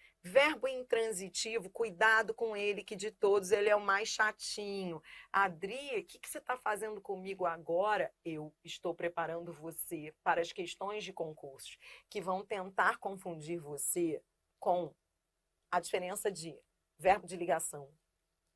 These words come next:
que é o verbo que indica estado, que você acabou de estudar comigo, e os outros verbos. Verbo transitivo direto,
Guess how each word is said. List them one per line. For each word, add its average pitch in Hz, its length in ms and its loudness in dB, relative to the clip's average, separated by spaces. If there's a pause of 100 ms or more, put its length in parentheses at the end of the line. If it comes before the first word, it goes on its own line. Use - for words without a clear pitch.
(140)
que - 120 4
é - 20 8
o 170 40 4
verbo 180 200 0
que 185 100 -10
indica 170 240 -10
estado, 156 400 0
que - 80 -10
você - 60 -4
acabou 175 260 0
de 196 60 -4
estudar 165 280 2
comigo, 147 460 -12 (440)
e 277 100 -2
os - 80 0
outros 285 300 4
verbos. 165 500 0 (220)
Verbo 170 180 0
transitivo 165 340 -6
direto, 143 400 -4